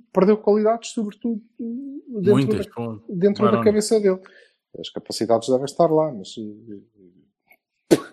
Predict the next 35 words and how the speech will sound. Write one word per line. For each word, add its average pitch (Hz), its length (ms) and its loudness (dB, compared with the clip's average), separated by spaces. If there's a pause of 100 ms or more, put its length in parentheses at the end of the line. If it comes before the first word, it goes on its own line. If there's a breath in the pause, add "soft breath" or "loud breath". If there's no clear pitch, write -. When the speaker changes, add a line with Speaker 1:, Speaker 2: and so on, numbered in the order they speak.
(560 loud breath)
Speaker 1:
eu, 254 120 4
a 180 300 4
única 185 220 0
explicação 160 440 -6
que 151 80 -10
encontro 147 280 -4
é - 20 -8
que 139 80 -14
o - 20 -18
Sérgio 127 200 -6
Conceição 127 340 -8
passa 120 240 -4
aos 117 100 -16
treinos 120 240 -16
a 107 60 -18
dizer-lhe, 104 260 -16
"Epá, 110 200 -10
tu - 100 -20
tens 131 240 -8
uma 123 80 -20
qualidade 120 480 -6
técnica 104 380 -10
espet-, - 400 -12
a - 40 -20
sério, 104 460 -8
pá, - 140 -16
é 110 40 -8
impressionante." - 2000 -18 (100)
Eu 143 140 4
às 151 160 4
vezes 139 260 0
olho 151 200 -2
para 123 200 -2
ti 131 380 -6
e 143 40 -8